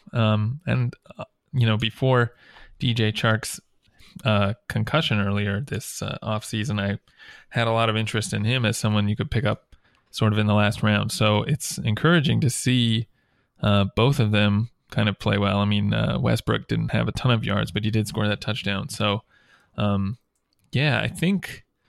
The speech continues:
I don't know. I think you have to be happy if you own these Jacksonville guys and, uh, you kind of see what they did even without Foles. I mean, uh, I don't know if they would become startable, like, if I'd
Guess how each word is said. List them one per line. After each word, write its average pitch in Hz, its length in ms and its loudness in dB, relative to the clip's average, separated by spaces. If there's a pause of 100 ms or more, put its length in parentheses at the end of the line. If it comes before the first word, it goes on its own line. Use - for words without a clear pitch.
(260)
I 117 80 2
don't 151 120 2
know. 156 180 4
I 110 60 4
think 156 340 -2
you 113 140 0
have 123 200 2
to 165 80 0
be 120 120 0
happy 117 600 0
if - 200 -4
you 107 240 0 (100)
own 113 200 2
these 107 200 0
Jacksonville 110 480 -2
guys 98 340 -4
and, 98 260 -6
uh, 101 260 -4
you - 120 -10
kind 110 180 -2
of 101 80 -6
see 113 200 -2
what 110 160 -2
they 104 160 -2
did 113 300 -4
even 107 280 -6
without 104 360 -4
Foles. 110 420 -4
I 110 40 -8
mean, 104 300 -6
uh, 104 220 -2 (560)
I 123 60 -2
don't 131 200 -4
know 123 340 2
if 117 180 -4
they 110 200 0
would 110 160 0
become 110 380 -2
startable, 147 720 0
like, 139 260 -4
if - 220 -8
I'd 110 240 -2